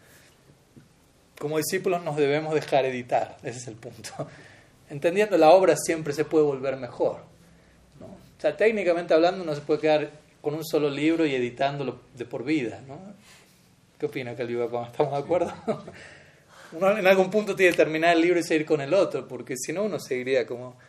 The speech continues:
No, esto se puede mejor-, mejorar, esto se puede cambiar, acá se puede agregar esto, y, y después pasan los años y uno cambia, y dice, "Yo escribí ese libro",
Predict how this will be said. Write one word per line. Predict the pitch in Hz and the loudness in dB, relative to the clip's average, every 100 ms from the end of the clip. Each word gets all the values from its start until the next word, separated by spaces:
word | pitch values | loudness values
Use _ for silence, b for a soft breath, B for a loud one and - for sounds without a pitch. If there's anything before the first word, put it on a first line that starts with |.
| b | b
No, | 170 | -14
esto | 147 151 | -10 -4
se | 135 | -4
puede | 135 123 | -2 -2
mejor-, | 117 113 117 110 117 113 | -4 -6 -2 -2 -4 -10
mejorar, | 135 113 123 123 | -10 -8 -4 -2
esto | 135 - | -2 -4
se | 151 | -2
puede | 139 123 | 0 -2
cambiar, | 123 120 117 | -4 -4 -2
acá | 113 139 | -2 -4
se | 143 | -4
puede | 139 120 | -2 0
agregar | 113 113 110 | 2 0 -2
esto, | 165 - - | -4 -14 -12
y, | 127 | -10
y | 143 | -10
después | 151 - 156 | -8 2 2
pasan | 151 143 151 | 4 2 2
los | 131 - | -2 -4
años | 151 143 120 | -6 -6 -6
y | 139 | -6
uno | 147 127 | -4 -2
cambia, | 139 147 139 | 0 0 -4
y | 131 | -8
dice, | 123 - B B B _ - | -12 -18 B B B _ -10
"Yo | 165 | -10
escribí | 165 131 123 | -8 -6 -6
ese | 123 | -6
libro", | 123 147 208 | -10 -10 -10